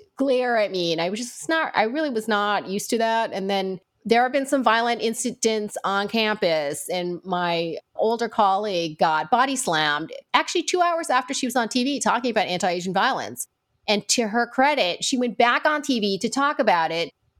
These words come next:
And it was very interesting 'cause one of my younger colleagues, this had happened to him when he was out with other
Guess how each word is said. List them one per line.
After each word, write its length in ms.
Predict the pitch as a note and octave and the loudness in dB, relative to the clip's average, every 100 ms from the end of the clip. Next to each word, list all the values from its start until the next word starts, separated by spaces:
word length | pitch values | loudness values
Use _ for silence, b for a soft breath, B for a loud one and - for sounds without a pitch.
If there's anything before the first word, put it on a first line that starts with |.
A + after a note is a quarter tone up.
| - | 0
And 100 | A3 | 2
it 40 | |
was 120 | A3 | 2
very 200 | G#3+ C#4 | 2 2
interesting 320 | D4 C4 A#3+ F#3+ | 0 -2 0 0
'cause 140 | G3 | 0
one 100 | A3 | 0
of 20 | |
my 140 | G#3+ G3+ | 0 0
younger 360 | G#3 C#4 F#4 D4+ | 2 2 2 0
colleagues, 520 | A#3+ F3+ E3 D#3+ F3 | 2 4 2 -2 -2
this 180 | C4+ C#4 | -2 0
had 100 | B3 | 0
happened 320 | A#3 G3 G3 | 2 2 0
to 80 | E3+ | -2
him 420 | E3+ D#4 C4+ E3+ | 0 0 0 -2
when 140 | E3+ F#3+ | -6 -4
he 140 | C4 | -2
was 120 | C4+ | 0
out 200 | F#3 F#3+ | 2 2
with 100 | F#3+ - | 0 0
other 420 | A3 B3 B3 B3+ | 2 2 0 -2